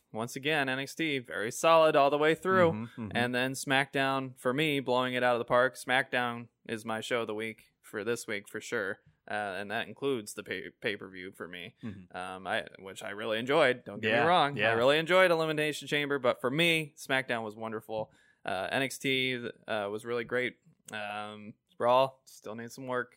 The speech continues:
Speaker 2: Mm-hmm.
Speaker 1: Still need to improve that show there.
Speaker 2: Yeah.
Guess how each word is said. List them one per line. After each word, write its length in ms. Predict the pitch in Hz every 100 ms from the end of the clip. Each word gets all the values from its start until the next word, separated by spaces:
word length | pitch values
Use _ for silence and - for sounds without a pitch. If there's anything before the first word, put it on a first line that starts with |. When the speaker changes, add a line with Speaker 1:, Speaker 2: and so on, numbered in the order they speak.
| -
Speaker 2:
Mm-hmm. 720 | 107 101 85 _ 104 95 101
Speaker 1:
Still 380 | 95 - 98 107
need 180 | 123 131
to 220 | 131 127 - -
improve 360 | 131 156 151
that 180 | 147 139
show 260 | - 143 117
there. 260 | 107 107 - - -
Speaker 2:
Yeah. 80 | -